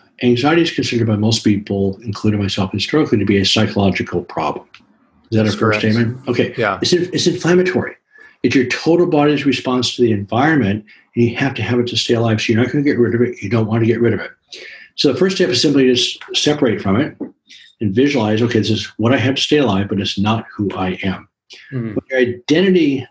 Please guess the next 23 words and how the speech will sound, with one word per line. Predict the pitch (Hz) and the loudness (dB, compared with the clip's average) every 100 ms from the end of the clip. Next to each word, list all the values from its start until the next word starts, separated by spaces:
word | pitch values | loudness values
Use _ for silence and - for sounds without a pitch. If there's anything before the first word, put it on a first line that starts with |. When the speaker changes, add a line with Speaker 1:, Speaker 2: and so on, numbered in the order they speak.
| - | -2
Speaker 1:
gets | 120 117 | 0 2
wrapped | 123 120 | 0 0
up | 113 - | -2 2
into | 180 139 | 2 2
it, | 117 110 | 0 -2
you | 104 | -6
feel | - 95 | -6 -8
ashamed, | 92 - - 131 131 127 123 117 | -4 -4 -2 0 2 2 0 0
guilty, | 165 120 - 120 143 | 2 2 2 2 2
all | 113 120 131 | 2 2 4
these | 131 | 4
different | 120 123 110 | 2 0 0
unpleasant | 117 110 113 107 101 - - | -2 -2 -2 -2 -4 -6 0
feelings. | 180 170 101 104 110 - _ _ - - - | 2 2 0 -2 -4 -8 _ _ -20 -20 -2
So | - 143 139 - - | 2 4 4 0 -2
it's | 135 - | -2 2
not | 160 185 | 2 2
your | 170 | 2
identity. | 127 135 180 131 107 110 - _ _ | 2 2 2 2 0 -2 -6 _ _
That's | - - - | -2 0 0
your | 123 | 0
cognitive | 120 - 151 170 - 117 | -2 -2 0 -2 -2 -6
part, | - 113 104 107 | -2 0 0 -4